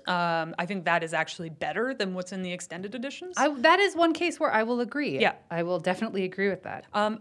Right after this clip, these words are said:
Speaker 1: uh, for those of you who don't know, there are, uh, the theatrical versions, which are the shorter, trimmer ones that they released in theaters, and then there's the extended versions.
Speaker 2: I can't imagine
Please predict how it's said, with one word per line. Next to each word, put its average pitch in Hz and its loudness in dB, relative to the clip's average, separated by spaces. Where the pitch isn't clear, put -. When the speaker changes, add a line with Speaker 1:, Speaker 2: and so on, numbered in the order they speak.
Speaker 1:
uh, 226 2
for 294 -4
those 392 0
of 190 -6
you 170 -6
who 170 -12
don't 233 2
know, 165 -4
there 185 2
are, 190 4
uh, 170 0
the 180 -6
theatrical 269 2
versions, 254 0
which 220 -4
are 190 4
the 175 -2
shorter, 185 -2
trimmer 190 -4
ones 180 -4
that 175 -6
they 160 -6
released 202 -4
in 208 -8
theaters, 247 0
and 214 -4
then 208 -4
there's 196 -2
the 180 -6
extended 170 -8
versions. - -14
Speaker 2:
I 247 0
can't 330 0
imagine 214 2